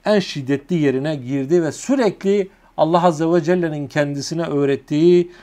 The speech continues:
ayetleri okuyordu. Hatta öyle bir okuyordu ki kardeşler, öyle bir okuyordu ki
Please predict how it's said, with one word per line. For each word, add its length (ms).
ayetleri 560
okuyordu. 600
Hatta 580
öyle 280
bir 100
okuyordu 460
ki 140
kardeşler, 640
öyle 260
bir 80
okuyordu 440
ki 340